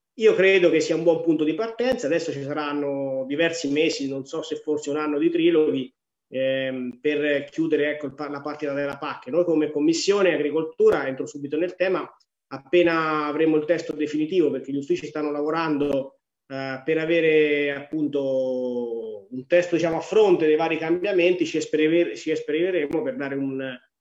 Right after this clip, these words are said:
eh, un, un, un contributo anche a, ad alcune questioni che noi magari vediamo più da vicino rispetto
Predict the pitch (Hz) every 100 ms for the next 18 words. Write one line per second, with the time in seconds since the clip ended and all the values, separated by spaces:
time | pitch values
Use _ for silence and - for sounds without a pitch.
0 | _ _ 123 123 123 120 120 110 170 196
1 | 185 - 202 196 190 214 196 175 220 160
2 | 160 160 160 147 143 147 135 131 127 135
3 | 143 - 156 147 170 - 156 135 147 143
4 | 143 151 135 143 139 143 139 135 139 151
5 | 151 131 _ 135 - - -